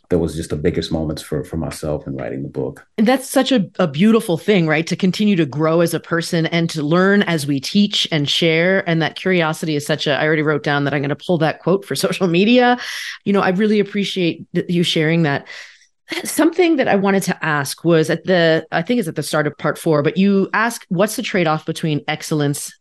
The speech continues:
Speaker 2: and equality? And where does the line between personal responsibility end and the social contract begin?"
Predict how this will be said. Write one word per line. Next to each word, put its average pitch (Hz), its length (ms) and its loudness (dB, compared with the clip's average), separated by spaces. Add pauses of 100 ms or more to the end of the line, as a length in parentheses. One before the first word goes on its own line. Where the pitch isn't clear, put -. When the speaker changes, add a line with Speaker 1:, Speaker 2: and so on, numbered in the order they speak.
Speaker 2:
and 151 140 0
equality? - 580 -4 (720)
And 170 480 2
where 190 220 4
does 208 100 0
the 220 80 0
line 180 200 2
between 170 260 -2
personal 170 360 0
responsibility 160 840 2
end 165 240 2
and 151 100 0
the 147 60 -2
social 143 340 -6
contract - 600 -4 (340)
begin?" 143 500 -2